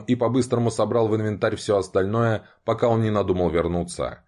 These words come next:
Из жадности сбил у Нипа наценку за уникальность одним куском руды и заодно выяснил, сколько Нип готов отдать за следующий.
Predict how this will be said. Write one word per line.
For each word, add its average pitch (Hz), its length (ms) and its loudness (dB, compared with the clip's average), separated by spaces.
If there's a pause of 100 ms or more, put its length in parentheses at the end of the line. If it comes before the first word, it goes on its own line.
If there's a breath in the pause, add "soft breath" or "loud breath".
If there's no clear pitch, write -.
(240)
Из 87 180 -2
жадности 87 520 -2
сбил 87 360 0
у 95 100 -2
Нипа 95 260 -2
наценку 92 500 -2
за 87 120 -2
уникальность 90 600 -2
одним 95 320 -4
куском 90 400 -4
руды 90 420 -2 (220 loud breath)
и 104 100 -4
заодно 113 400 0
выяснил, 110 420 0
сколько 110 360 0
Нип 113 160 0
готов 104 360 0
отдать 98 340 0
за 95 120 2
следующий. 76 800 -4